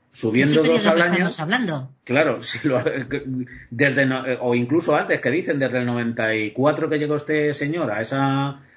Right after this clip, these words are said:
Speaker 1: a esa posición de segundo del C T A, pues resulta que yo podría, podría, lo que han, podrían haber conseguido tener todos los árbitros de su cuerda.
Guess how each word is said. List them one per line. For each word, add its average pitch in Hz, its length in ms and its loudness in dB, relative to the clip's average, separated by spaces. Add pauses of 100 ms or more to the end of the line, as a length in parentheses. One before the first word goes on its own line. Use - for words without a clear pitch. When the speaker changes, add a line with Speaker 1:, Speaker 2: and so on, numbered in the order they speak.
Speaker 1:
a 110 100 -2
esa 123 200 0
posición 147 440 0
de 101 360 0
segundo 123 480 2
del 127 160 2
C 135 160 -2
T 147 140 2
A, 220 260 -2 (340)
pues 98 340 -6
resulta 104 540 -6
que 139 120 0
yo 127 180 0
podría, 156 520 2
podría, 131 440 2 (180)
lo 117 180 4
que 135 100 2
han, 147 240 0
podrían 151 500 2
haber 190 200 4
conseguido 175 800 -2
tener 139 460 0 (400)
todos 185 240 2
los 180 160 2
árbitros 190 400 -2
de 143 80 0
su 131 160 -4
cuerda. 92 320 -2